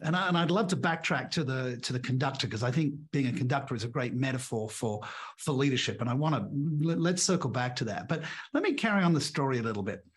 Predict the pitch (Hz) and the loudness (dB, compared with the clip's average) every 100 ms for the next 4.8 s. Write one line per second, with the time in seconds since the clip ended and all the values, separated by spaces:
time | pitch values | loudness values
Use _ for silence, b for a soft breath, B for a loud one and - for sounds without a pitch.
0 | b b b - 202 190 262 320 320 - | b b b -2 2 4 4 2 -2 -4
1 | - 165 - - - - 151 143 143 143 | 0 2 2 -2 -4 -4 2 2 2 2
2 | 135 127 127 143 123 123 123 127 131 131 | 2 0 -2 -2 0 0 -2 -2 -2 -4
3 | 135 - 110 143 - _ B B B B | -4 -6 -6 -6 -8 _ B B B B
4 | B - 190 175 - 185 196 | B -4 -2 0 2 2 2